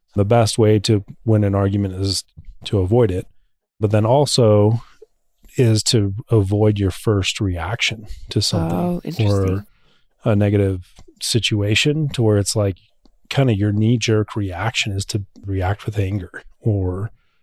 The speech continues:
Speaker 1: frustration or whatever it may be. And so taking a minute to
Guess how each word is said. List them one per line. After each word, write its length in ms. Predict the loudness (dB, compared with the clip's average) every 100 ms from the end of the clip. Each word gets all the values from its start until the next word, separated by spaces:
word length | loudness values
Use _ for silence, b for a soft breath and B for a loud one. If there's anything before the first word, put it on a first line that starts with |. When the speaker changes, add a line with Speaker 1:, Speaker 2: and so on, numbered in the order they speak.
| _ -10
Speaker 1:
frustration 640 | -2 -2 0 0 0 -2
or 40 |
whatever 320 | 0 0 0
it 60 | -4
may 140 | -10 -12
be. 260 | -8 0 0
And 120 | 0
so 320 | -2 -2 -2 -8 _ _ _ -4
taking 340 | -2 2 2
a 40 |
minute 420 | 2 2 2 0 -2
to 280 | -2 0 -2